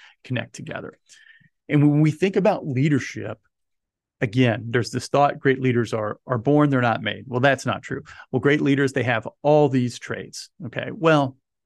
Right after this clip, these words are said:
as I talked about, that's not necessarily true. Um, well, great leaders, these are the behaviors of great leaders. Well,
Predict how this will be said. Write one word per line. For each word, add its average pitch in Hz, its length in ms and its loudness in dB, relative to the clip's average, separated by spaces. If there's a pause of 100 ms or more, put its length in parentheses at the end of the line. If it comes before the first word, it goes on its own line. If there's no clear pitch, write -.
(560)
as 139 180 -4
I 131 40 2
talked 117 280 -4
about, 110 280 -2 (100)
that's 117 260 -2
not 104 180 -4
necessarily - 600 -8
true. - 240 -10 (320)
Um, 120 400 -2
well, 151 280 2
great 151 360 -2
leaders, 143 460 0
these 147 260 0
are 151 40 0
the 131 100 -2
behaviors 113 540 -6
of - 140 -12
great 120 280 -4
leaders. - 360 -10 (240)
Well, 190 400 0